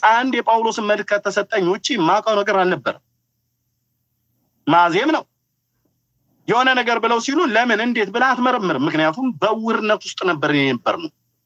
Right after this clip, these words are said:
ምን ነበር? የአምላክ ቃል እውቀት አልነበረንም።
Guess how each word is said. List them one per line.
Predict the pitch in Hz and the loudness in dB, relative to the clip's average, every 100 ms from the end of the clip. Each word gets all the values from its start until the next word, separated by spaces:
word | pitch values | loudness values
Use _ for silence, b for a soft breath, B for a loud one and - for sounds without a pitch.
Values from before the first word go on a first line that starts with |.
| _ - | _ -2
ምን | 214 | 2
ነበር? | 233 180 190 | 2 2 0
የአምላክ | 147 185 202 196 214 - | 2 2 2 0 -2 -4
ቃል | - 202 | 0 0
እውቀት | 185 180 - 190 - | 0 -2 -4 -2 0
አልነበረንም። | 165 156 156 135 156 139 131 185 | 0 0 -2 -4 -4 0 0 -2